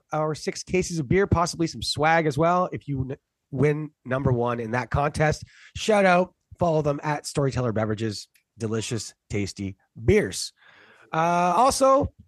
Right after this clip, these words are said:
uh, for, lastly, I'm gonna give you my Super Bowl prediction right now. All right. The Buffalo Bills are fucking getting there. This isn't even my money talking 'cause I have a lot of money on them to win the Super Bowl.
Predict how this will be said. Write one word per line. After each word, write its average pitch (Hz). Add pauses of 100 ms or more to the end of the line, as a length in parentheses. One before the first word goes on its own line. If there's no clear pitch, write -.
(520)
uh, 165 (160)
for, 220
lastly, 220 (1300)
I'm 147
gonna 147
give 123
you 127
my 113
Super 123
Bowl 101
prediction 98 (240)
right 76
now. 62 (300)
All 92
right. 110 (580)
The 107
Buffalo 156
Bills 113
are 92
fucking 90
getting 85
there. 67
This 101
isn't 123
even 127
my 98
money 101
talking 131
'cause 92
I 87
have 92
a 92
lot 90
of 87
money 92
on 98
them 101
to 87
win 90
the 107
Super -
Bowl. 131